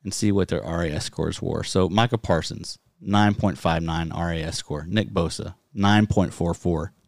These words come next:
Max Crosby, nine point six five. Myles Garrett,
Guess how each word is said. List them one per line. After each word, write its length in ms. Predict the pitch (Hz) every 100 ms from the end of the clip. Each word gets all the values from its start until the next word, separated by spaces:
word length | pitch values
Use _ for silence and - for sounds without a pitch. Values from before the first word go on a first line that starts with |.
| _
Max 300 | 110 110 -
Crosby, 480 | - 71 - - - -
nine 360 | 104 107 107
point 240 | - 98 78
six 240 | - 80
five. 360 | - 71 78 - _ _ -
Myles 320 | 110 104 92
Garrett, 260 | 80 71